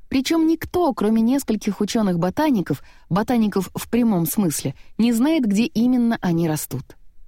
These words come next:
А как же, секретные объекты, практически государственная тайна. Нельзя же привлекать к ним внимание туристов. Затопчут, разберут по веточкам и шишечкам.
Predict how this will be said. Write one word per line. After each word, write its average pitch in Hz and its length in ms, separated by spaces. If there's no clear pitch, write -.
А 262 140
как 262 240
же, 143 160
секретные 277 680
объекты, 226 560
практически 254 640
государственная 208 1080
тайна. 170 500
Нельзя 240 340
же 311 80
привлекать 196 540
к - 80
ним 214 160
внимание 170 420
туристов. 139 560
Затопчут, 196 720
разберут 254 520
по 202 140
веточкам 208 500
и 180 60
шишечкам. - 600